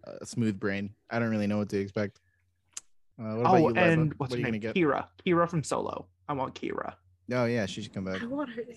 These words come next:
Speaker 3: Yeah, maybe that's how they can
Speaker 2: Crimson
Speaker 3: get
Speaker 2: Dawn.
Speaker 3: some, some Solo back in.
Speaker 2: Yeah.
Speaker 3: I want
Speaker 2: 'Cause
Speaker 3: to
Speaker 2: she's
Speaker 3: do
Speaker 2: still
Speaker 3: more
Speaker 2: alive
Speaker 3: Kira.
Speaker 2: during,
Speaker 3: She
Speaker 2: uh,
Speaker 3: is.
Speaker 2: Boun-, War of the Bounty Hunters. So,
Speaker 1: Right.
Speaker 2: yeah.
Speaker 1: All right. Well, that was our Star Wars
Speaker 2: <laughs>
Speaker 1: Mandalorian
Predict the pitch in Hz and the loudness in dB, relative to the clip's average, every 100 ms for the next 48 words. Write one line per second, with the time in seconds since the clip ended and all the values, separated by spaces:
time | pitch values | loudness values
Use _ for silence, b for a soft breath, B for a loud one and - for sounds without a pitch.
0 | - 254 277 262 262 370 523 466 330 269 | -8 -4 0 0 2 2 2 2 -2 -2
1 | - 247 208 - 208 190 190 190 - 214 | -2 -4 -4 -4 -4 -6 -8 -10 -8 -6
2 | 202 196 196 202 - 202 196 190 196 208 | -6 -6 -8 -10 -6 -6 -4 -4 -6 -6
3 | 202 196 208 - - - - - _ _ | -8 -8 -10 -10 -12 -12 -16 -20 _ _
4 | _ _ _ _ _ 247 269 185 165 170 | _ _ _ _ _ -6 0 2 4 2
5 | 220 175 180 180 247 214 202 202 175 147 | 2 2 4 4 4 4 2 0 -4 0
6 | 147 147 147 147 - 127 117 - 135 143 | 2 2 0 -4 -2 0 0 0 0 0
7 | - - 165 - 147 156 147 139 135 131 | -4 -16 -12 0 2 2 0 -2 -2 -6
8 | 120 127 - - _ _ _ - - 107 | -8 -10 -10 -14 _ _ _ -16 -8 -2
9 | 120 113 _ 147 - - B B B B | -2 -2 _ -8 -8 -8 B B B B
10 | B B B 113 131 107 127 107 107 113 | B B B -4 0 2 2 2 2 0
11 | 107 - _ _ 139 185 170 123 - - | 0 -6 _ _ 0 0 2 0 -2 -2
12 | 170 175 117 107 95 - - - - - | 0 2 2 0 -4 -6 -6 -6 -8 -12
13 | - 127 131 127 160 131 110 101 | -8 -6 -4 -4 -4 -2 -4 -6